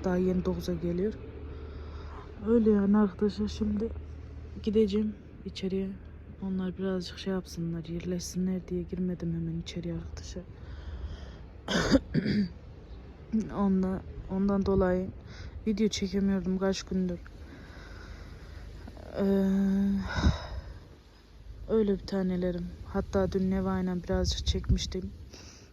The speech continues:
Ee, onu da inşallah koyarım videoma. Tekrardan. Ha,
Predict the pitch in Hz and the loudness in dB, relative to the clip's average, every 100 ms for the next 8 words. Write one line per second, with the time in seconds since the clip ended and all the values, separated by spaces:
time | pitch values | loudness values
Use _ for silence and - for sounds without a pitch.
0 | - - - 180 175 175 175 175 175 - | -20 -18 -10 -4 -2 0 -2 -4 -6 -6
1 | 185 185 180 175 185 180 175 - 185 180 | 0 2 2 0 -4 -4 -4 0 2 2
2 | 170 175 185 - - - - - - 175 | 0 -4 -6 -12 -12 -12 -10 -10 -6 -4
3 | 175 170 170 180 - - - - - - | -2 -2 -2 -6 -10 -14 -16 -16 -16 -6
4 | - - - - - - _ - - 196 | -6 -6 -16 -18 -20 -20 _ -16 -12 -12
5 | - 185 175 202 196 - - - - - | -4 -4 -4 -6 -6 -14 -20 -20 -20 -18
6 | - - - - - - - - - - | -18 -20 -20 -20 -20 -20 -18 -16 -16 -16
7 | - - - - - - - - - - | -14 -14 -14 -16 -20 -20 -20 -18 -18 -18
8 | - - 220 | -18 -14 -10